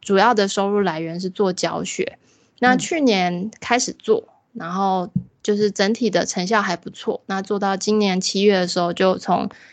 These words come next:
Speaker 1: 上班族，然后转职成为全职的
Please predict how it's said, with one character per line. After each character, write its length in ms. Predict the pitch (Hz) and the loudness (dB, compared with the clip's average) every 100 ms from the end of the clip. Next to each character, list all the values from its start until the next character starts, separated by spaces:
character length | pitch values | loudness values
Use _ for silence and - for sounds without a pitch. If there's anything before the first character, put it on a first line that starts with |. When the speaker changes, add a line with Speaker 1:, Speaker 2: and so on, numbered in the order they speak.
| - | -16
Speaker 1:
上 260 | - 262 233 | -2 2 4
班 200 | 214 208 | 2 0
族， 240 | 208 180 | -2 -8
然 180 | - 180 | -8 -6
后 100 | 185 | -6
转 240 | 180 170 160 | -6 -8 -8
职 200 | 165 160 | -10 -10
成 240 | - 175 | -8 -6
为 160 | - 170 | -4 -4
全 380 | - - 165 170 | -6 -8 -6 -6
职 220 | - 170 | -6 -2
的 320 | 175 - | 0 -2